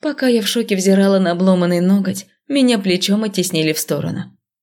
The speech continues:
«Что ж только пальцем потыкала? Надо было головой стену на прочность проверить», издевательски посоветовал Мори. Прижал ладонь к одному из камней, и разбежались от нее магические нити, сплетаясь в сложный узор. Пара мгновений,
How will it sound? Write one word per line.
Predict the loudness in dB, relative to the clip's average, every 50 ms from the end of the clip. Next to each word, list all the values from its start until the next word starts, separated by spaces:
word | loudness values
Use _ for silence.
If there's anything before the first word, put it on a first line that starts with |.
| _ _ _
«Что | -14 -10 -6 -2 -2 -2 -2
ж | -2
только | 0 0 0 0 2 0 0
пальцем | 0 0 0 0 0 0 -2 -2 -2
потыкала? | -2 -2 -2 0 -2 -2 -2 -2 -4 -6 -6 -8 -10 -16 _ _ _ -8
Надо | -4 -2 0 2 2 2 2
было | 2 2 2 4
головой | 4 4 4 4 4 4 4 2 2 2
стену | 2 2 0 0 2 2 2
на | 0 0 0
прочность | 0 0 0 0 0 0 -2 -4 -4 -4 -4
проверить», | -2 0 0 2 0 0 -2 -2 -4 -6 -8 -12 _ _ _ _ _ _ _ _
издевательски | -2 -2 0 0 2 2 2 2 2 2 0 -2 -2 -2 -4
посоветовал | -2 -2 -2 -2 -2 0 -2 -2 -2 -2 -2 -2 -2
Мори. | -2 -2 -4 -4 -4 -6 -6 -8 _ _ _
Прижал | 0 0 2 2 2 2 2 2
ладонь | 2 2 2 0 0 0
к | 0 0
одному | 0 0 0 0 0 0
из | -2 -2 -2
камней, | -4 -4 -2 0 2 0 0 0 -2 -8 _ _ _
и | -4 -2
разбежались | 0 0 0 0 0 0 2 2 2 4 4 4 4 2
от | 2 2
нее | 2 2 2 2
магические | 2 0 0 -2 -2 -2 -4 -2 0 2 2
нити, | 4 4 4 4 2 0 -6 -8 -10 -12 _ _ -16
сплетаясь | -12 -8 -2 -2 0 0 0 0 -2 0 -2 -2 -4 -6
в | -8 -6
сложный | -4 -2 0 0 0 0 -2 -2
узор. | -2 -4 -4 -4 -6 -8 -8 -10 -14 _ _ _ _ _ _ _ _ _ _ -6
Пара | -4 -2 2 2 2
мгновений, | 4 4 2 2 0 2 2 2 2 2 0 -2 -6 -10 _ _